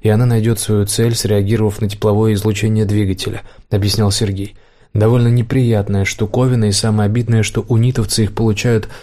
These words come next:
практически напрямую со складов фапла,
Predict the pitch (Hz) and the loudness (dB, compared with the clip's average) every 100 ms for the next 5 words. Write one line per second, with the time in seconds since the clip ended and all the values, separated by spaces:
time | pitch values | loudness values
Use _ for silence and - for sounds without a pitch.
0 | - - 117 98 120 - 113 110 104 117 | -18 -2 0 2 0 0 2 2 4 4
1 | 117 127 107 110 98 - 113 101 101 - | 4 4 2 2 0 0 2 2 -2 -2
2 | 107 110 110 | -2 0 -2